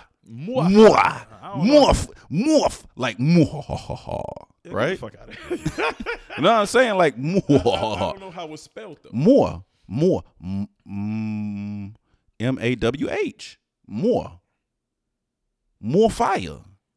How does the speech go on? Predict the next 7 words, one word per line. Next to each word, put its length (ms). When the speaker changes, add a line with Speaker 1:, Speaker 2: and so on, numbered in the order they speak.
Speaker 2:
Right? 260
No? 280
Let's 140
get 180
it. 120
More 200
fire. 400